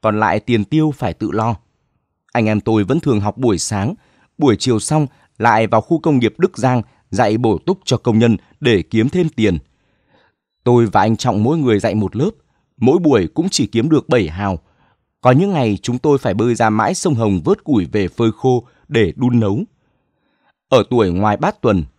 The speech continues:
nhưng ông Dục vẫn nhớ như in hình ảnh cậu bạn Nguyễn Phú Trọng ngày ấy. Vì khó khăn nên đi học vẫn thường mặc quần cà rô đớp gấu sờn, rách hết ống. Dù khó khăn là thế,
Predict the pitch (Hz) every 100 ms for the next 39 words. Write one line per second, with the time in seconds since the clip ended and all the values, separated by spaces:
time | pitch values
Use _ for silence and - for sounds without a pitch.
0 | _ - 113 113 113 - 120 107 98 -
1 | 131 156 117 147 160 170 165 151 _ -
2 | 135 117 110 80 135 104 117 92 113 147
3 | 160 117 143 143 101 107 101 107 110 208
4 | _ _ _ - 95 104 90 - 107 120
5 | 135 120 _ _ _ - 113 110 113 107
6 | - 92 143 147 107 101 95 _ 123 113
7 | 98 - 113 143 151 135 - 180 220 -
8 | 107 117 - 120 95 73 _ _ _ _
9 | 85 143 156 190 - 104 180 _ _ _
10 | _ _ _ _ _ 117 123 - 131 -
11 | 180 123 90 95 113